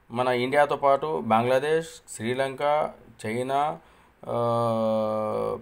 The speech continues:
పాకిస్తాన్, అన్ని కన్-, శ్రీలంక, అన్ని కంట్రీస్ కలిపి కరోనాను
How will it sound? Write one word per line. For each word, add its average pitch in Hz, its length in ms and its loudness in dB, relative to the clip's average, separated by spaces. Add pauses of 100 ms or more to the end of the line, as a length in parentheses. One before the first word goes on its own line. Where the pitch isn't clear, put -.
(100)
పాకిస్తాన్, 135 540 0
అన్ని 156 260 -2
కన్-, 156 180 0
శ్రీలంక, 127 440 -2
అన్ని 147 340 2
కంట్రీస్ 156 420 0
కలిపి 139 540 0 (380)
కరోనాను 156 880 4